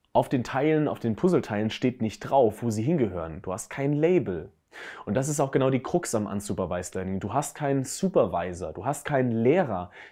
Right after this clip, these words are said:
der dir sagt, wie die Daten aussehen. Und das führt uns auch nämlich zum Ziel von Unsupervised Learning.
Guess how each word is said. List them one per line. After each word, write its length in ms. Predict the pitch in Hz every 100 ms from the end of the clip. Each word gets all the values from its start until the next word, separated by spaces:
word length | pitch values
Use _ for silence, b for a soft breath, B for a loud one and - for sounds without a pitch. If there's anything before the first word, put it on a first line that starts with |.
| -
der 100 | 117
dir 140 | 117
sagt, 420 | 107 120 131 -
wie 80 | 120
die 120 | 104
Daten 760 | 110 110 117 113 107 107 - _ -
aussehen. 600 | 143 190 - 90 76 76 _
Und 300 | - 160 156 B B B B
das 340 | 135 - -
führt 280 | - - 226
uns 160 | 240 175
auch 120 | 151
nämlich 260 | 156 160 156
zum 240 | 143 131
Ziel 540 | - - 208 127 87 -
von 460 | _ - 110 101 95 - _ -
Unsupervised 840 | 120 117 - 104 98 90 90 -
Learning. 400 | 98 101 120 170